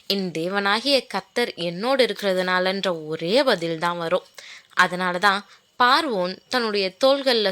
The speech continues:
சுமத்திய மகத்தான பொறுப்பால யோசேப்பு தாழ்மையை மட்டுமே உணர்ந்திருந்தான். வலிமை மிக்க எகிப்து தேசத்தின் மீது இரண்டாம் தலைவரா இருப்பான்னு அவனுடைய கற்பனையில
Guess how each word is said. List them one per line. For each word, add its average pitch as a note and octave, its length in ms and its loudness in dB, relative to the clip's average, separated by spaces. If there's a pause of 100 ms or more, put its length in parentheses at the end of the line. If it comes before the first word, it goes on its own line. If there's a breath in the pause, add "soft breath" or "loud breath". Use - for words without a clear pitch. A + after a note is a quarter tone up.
சுமத்திய G3 460 -2
மகத்தான A#3 680 -2 (100)
பொறுப்பால F#3 640 0 (380 loud breath)
யோசேப்பு G3 720 0 (240)
தாழ்மையை G3+ 500 -2
மட்டுமே G3+ 540 -4
உணர்ந்திருந்தான். F3+ 720 -4 (640 loud breath)
வலிமை C#4+ 520 0
மிக்க G#3+ 380 0
எகிப்து A3 440 0
தேசத்தின் F#3+ 520 0
மீது F3 440 -2 (180)
இரண்டாம் A#3 560 2
தலைவரா F3+ 580 0
இருப்பான்னு F3+ 760 -2 (320 loud breath)
அவனுடைய G3 680 2
கற்பனையில F#3 720 -2